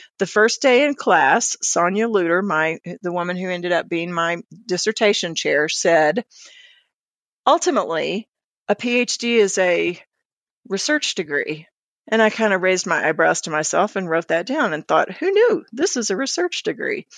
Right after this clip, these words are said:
It is not about how do we do better financial planning. It is about researching how financi-, how behavioral finance works,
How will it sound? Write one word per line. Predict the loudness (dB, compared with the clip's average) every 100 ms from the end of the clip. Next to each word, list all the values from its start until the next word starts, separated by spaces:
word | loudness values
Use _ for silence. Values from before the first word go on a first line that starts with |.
| -20 -20 -8
It | 0 2
is | 4
not | 4 4 4
about | 4 4 2
how | 0 0
do | 2
we | 2
do | 2 2
better | 2 2
financial | -2 -6 -6 -8
planning. | -6 -6 -4 -6 0
It | 2
is | 4
about | 2 2 2
researching | 0 -2 2 2 2 -4 -4 -8 -14 -20 _
how | 0 2 2
financi-, | -2 -4 -2 -4 -4
how | 0 2
behavioral | 0 -2 -2 -2 -4
finance | 0 2 2 0 0 2
works, | 2 0 -6